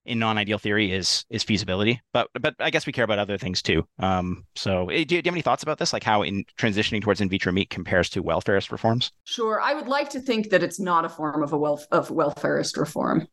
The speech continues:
Speaker 2: um, just because instead of making life less miserable,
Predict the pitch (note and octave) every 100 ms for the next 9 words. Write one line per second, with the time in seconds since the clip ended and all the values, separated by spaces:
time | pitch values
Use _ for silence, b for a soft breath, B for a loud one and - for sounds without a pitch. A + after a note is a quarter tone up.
0 | _ F3+ E3+ D#3 F#3 A3 A3 A3+ - G3+
1 | F#3 F3+ B B - G3+ - A3+ G#3 F#3+
2 | E3+ F3 - _ _ _ _ _ _ _
3 | F#3+ G3+ G3+ G#3+ F3+ D#3 - _ F3+ F3
4 | F3 - - D#3+ E3+ G#3 E3+ E3 D#3 D3+
5 | D#3 E3+ E3+ F3+